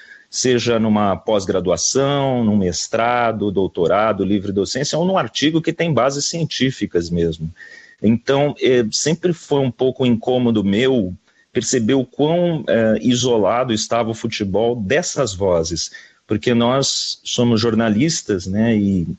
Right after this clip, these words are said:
e a gente tenta ao máximo, né, trazer conhecimento, trazer análise, trazer informação, mas a gente não é especialista em várias das áreas que a gente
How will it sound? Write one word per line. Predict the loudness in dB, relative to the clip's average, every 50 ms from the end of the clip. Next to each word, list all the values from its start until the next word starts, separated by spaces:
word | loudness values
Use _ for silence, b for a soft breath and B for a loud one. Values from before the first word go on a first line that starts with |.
| -12 -20 -14
e | -4 -2 -2
a | 0
gente | 0 0 -2 -2 -2
tenta | -2 0 0 0 2 0 0
ao | 0 0
máximo, | 0 0 0 0 -2 -2 -4 -6 -6 -4 -4 -2 0
né, | 0 0 0
trazer | 0 0 -2 -2 0 0 -2
conhecimento, | -2 0 0 0 0 -2 -2 -2 -2 0 2 2 2 2 2 0 0 0 0 0 0 B B B B B B B B B
trazer | -4 -2 -2 0 0 0
análise, | 0 0 0 0 0 0 0 0 0 0 0 0 -2 -2 -2 -2 0 0 0 -2 -2 -2
trazer | -2 0 0 0 0 0 2 2 2 0 0 -2 -6 -2
informação, | 0 0 0 2 0 0 2 2 0 -2 -2 -2 -2 -2 -2 -4 -6 b b b b b b b b b
mas | -4 0 0 0
a |
gente | 0 0 -2 -2 -2 -2
não | 0 0 2 2 2
é | 2 2 2 2 0 0 -2 -4 -8 -12 _ _ _
especialista | -8 -4 -2 0 -2 0 0 2 2 2 2 2 0 -2 -2 0 0
em | 0 0
várias | 2 0 0 0 0 0 0
das | 0 -2 -2 0 0
áreas | 0 0 2 0 0 -2 -2
que | -2 -2
a | -2
gente | 0 0 -2 -2 -2 -2 -2 -2 0 0 -2 -4 -6